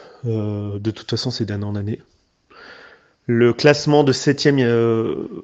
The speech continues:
pour cause de pandémie à la vingt-septième journée en février deux mille vingt, en fait, n'était pas du tout anecdotique.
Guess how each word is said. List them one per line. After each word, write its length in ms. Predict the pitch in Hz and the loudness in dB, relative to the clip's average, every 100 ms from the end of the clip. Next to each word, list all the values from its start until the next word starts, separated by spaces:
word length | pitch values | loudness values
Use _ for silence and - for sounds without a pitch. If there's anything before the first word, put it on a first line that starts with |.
| - - _ | -16 -18 _
pour 220 | 214 - | 0 4
cause 260 | 156 151 127 | 6 6 6
de 80 | |
pandémie 400 | 139 139 139 143 | 2 2 2 4
à 60 | 143 | 4
la 80 | 131 | 2
vingt-septième 480 | 131 123 135 143 135 | 0 -2 -2 0 0
journée 260 | 127 131 | 0 0
en 80 | 127 | 0
février 380 | 120 117 123 120 | -2 -4 0 2
deux 80 | 120 | 2
mille 160 | 120 | 2
vingt, 80 | 117 | 0
en 100 | 113 | -2
fait, 220 | - 120 | -4 -4
n'était 340 | 110 104 104 104 | -4 -4 -6 -10
pas 300 | - 131 123 | -2 2 2
du 120 | 123 | 0
tout 120 | - | -2
anecdotique. 640 | 120 120 117 117 175 - | 0 2 0 -2 -8 -12